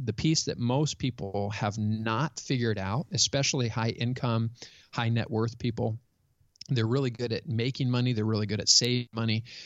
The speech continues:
But when your income gets up to a certain threshold, you just stop budgeting. You don't, you don't necessarily have to worry about it anymore. And so you just spend what you spend, and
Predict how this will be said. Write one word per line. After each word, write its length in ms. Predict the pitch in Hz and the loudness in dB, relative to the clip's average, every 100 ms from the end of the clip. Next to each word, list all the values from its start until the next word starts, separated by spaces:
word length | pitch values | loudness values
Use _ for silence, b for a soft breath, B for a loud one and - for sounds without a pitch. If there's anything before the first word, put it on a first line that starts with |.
| - | -4
But 120 | 135 | 0
when 120 | 135 | 4
your 120 | 151 - | 4 4
income 340 | 175 - 139 | 0 2 0
gets 280 | 135 123 139 | 2 0 0
up 140 | 120 | -2
to 100 | - | 0
a 60 | 107 | 0
certain 340 | - 156 - | 0 0 -2
threshold, 580 | - 135 143 - 110 107 | -2 0 0 0 -2 0
you 80 | 127 | 0
just 240 | 151 143 | 2 2
stop 400 | - 143 135 131 - | 2 2 2 0 -4
budgeting. 440 | 120 120 113 107 - | 0 2 0 -2 -2
You 60 | |
don't, 200 | 117 120 - | -2 -2 -2
you 100 | 120 | 0
don't 140 | 123 | 0
necessarily 420 | 123 - 127 113 107 | 4 4 6 2 0
have 200 | 110 - | -2 -2
to 80 | 101 | 0
worry 260 | 107 120 | 2 4
about 300 | 135 123 123 | 2 2 0
it 100 | 123 | 0
anymore. 500 | 123 120 120 120 139 117 | 0 0 0 0 0 0
And 120 | 117 | -2
so 120 | - | 0
you 100 | 117 | 0
just 240 | 113 123 - | 2 2 2
spend 300 | - 117 110 | 2 2 0
what 120 | - | 0
you 80 | 113 | 0
spend, 460 | - 107 113 135 | 2 0 0 0
and 220 | 120 101 | 0 -2